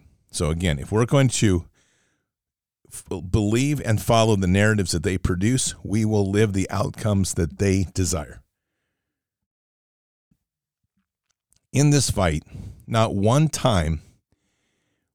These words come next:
I would, other than China perhaps, and China's a different case because that's, they're, and they're select-, they're very selective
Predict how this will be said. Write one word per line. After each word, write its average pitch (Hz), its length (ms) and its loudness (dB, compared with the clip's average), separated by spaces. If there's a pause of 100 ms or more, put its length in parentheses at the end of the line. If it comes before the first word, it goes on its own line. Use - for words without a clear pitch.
(120)
I 92 100 2
would, 90 160 0 (180)
other 104 220 2
than 90 220 2
China 98 420 0
perhaps, - 600 -6 (1400)
and 90 100 -2
China's 123 320 4
a 92 60 2
different 82 360 -2
case 71 380 -2
because 85 400 -2
that's, 90 280 -4
they're, 90 280 -6
and 92 160 0
they're 90 120 2
select-, 110 680 -4 (140)
they're 92 100 -2
very 113 160 0
selective 98 880 -2